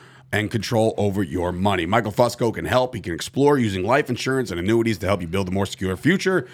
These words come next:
so you can worry a little bit less right now. Call seven one eight, seven zero one, five seven eight seven to schedule your complimentary consultation. Seven one eight, seven zero one, five seven eight seven.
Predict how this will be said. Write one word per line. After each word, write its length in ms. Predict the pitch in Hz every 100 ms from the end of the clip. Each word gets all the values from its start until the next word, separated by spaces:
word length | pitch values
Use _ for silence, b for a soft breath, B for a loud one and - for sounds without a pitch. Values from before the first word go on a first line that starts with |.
| B B
so 140 | - -
you 60 |
can 80 | 67
worry 220 | 92 135
a 40 | 127
little 180 | 127
bit 120 | 123 104
less 340 | 123 120 -
right 320 | 76 80 98
now. 240 | 98 104 95
Call 220 | - 117
seven 260 | - 135 135
one 120 | 131
eight, 160 | 131
seven 280 | 123 135 131
zero 300 | 117 131 135
one, 240 | 131 135 123
five 300 | 127 120 104
seven 200 | 117 117
eight 140 | 113
seven 320 | - 135 120 B B B
to 80 | -
schedule 340 | 110 143 135 127
your 120 | 104
complimentary 580 | 131 131 104 127 120 98
consultation. 800 | 139 139 101 185 202 156 - B B -
Seven 240 | 175 165
one 100 | 156
eight, 160 | 135 113
seven 240 | 135 123
zero 180 | 117 127
one, 240 | 127 131
five 260 | 104 120 107
seven 280 | - 104 92
eight 260 | 101 101 - -
seven. 480 | - - 110 87